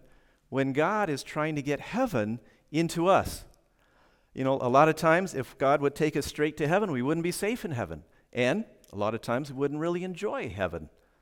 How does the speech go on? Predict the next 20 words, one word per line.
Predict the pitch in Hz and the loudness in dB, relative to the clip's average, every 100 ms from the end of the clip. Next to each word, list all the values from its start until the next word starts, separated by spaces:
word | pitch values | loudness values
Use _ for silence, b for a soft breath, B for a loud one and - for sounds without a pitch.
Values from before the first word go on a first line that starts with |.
| _ | _
because | - 127 160 143 | -12 -2 -2 -2
it's | 143 | -6
gonna | 180 185 | -6 -6
be | 185 | -8
different | 175 247 - 170 - - - | -6 -6 -2 -4 -4 -20 -8
a | |
lot | 90 101 | -4 -4
of | 104 | -4
times | 123 135 151 | -4 -4 -4
than | 160 | -6
what | 170 | -4
a | |
lot | 180 190 | 0 -2
of | 196 | -2
people | 208 214 | -4 -4
think. | - 285 220 - - b b b b b b b b b b b b b - | -2 0 -2 -4 -12 b b b b b b b b b b b b b -2
Up | 131 - | -2 2
there | 143 180 196 | 4 6 4
is | 110 | 0
righteousness | 95 117 160 175 - 175 175 - - | 0 0 0 -4 -8 -2 -2 -4 -16